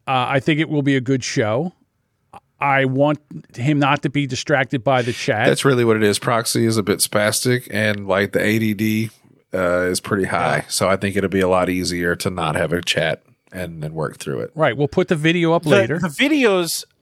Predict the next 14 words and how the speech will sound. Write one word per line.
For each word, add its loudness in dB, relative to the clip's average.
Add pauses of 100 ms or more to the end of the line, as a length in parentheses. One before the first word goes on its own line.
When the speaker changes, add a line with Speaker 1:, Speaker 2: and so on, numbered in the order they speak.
(200)
Speaker 3:
that -2
you've -4
shared, 0
I -2
don't -2
know 2
if -4
those 0
were -2
private 2
or -2
public. -2
I 4
don't, 0